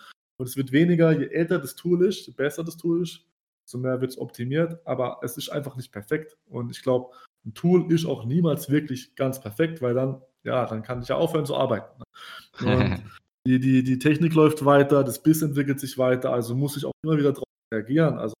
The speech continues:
Speaker 1: das
Speaker 2: Ja, und es kommen die neuen Ideen. Und das finde ich eben so gut, dass ihr das
Speaker 1: Ja.
Speaker 2: eben wirklich reagiert drauf. Und das denke ich mir auch, sollte man den Leuten nochmal sagen, wenn ihr was seht, was ihr,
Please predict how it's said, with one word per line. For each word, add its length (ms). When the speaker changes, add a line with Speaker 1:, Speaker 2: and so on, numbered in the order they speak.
Speaker 1:
das 220
Speaker 2:
Ja, 220
und 220
es 140
kommen 260
die 80
neuen 260
Ideen. 300
Und 140
das 160
finde 220
ich 60
eben 220
so 160
gut, 220
dass 140
ihr 180
das 320
Speaker 1:
Ja. 40
Speaker 2:
eben 240
wirklich 280
reagiert 600
drauf. 300
Und 200
das 200
denke 260
ich 60
mir 80
auch, 120
sollte 340
man 180
den 140
Leuten 360
nochmal 300
sagen, 400
wenn 160
ihr 220
was 360
seht, 420
was 180
ihr, 320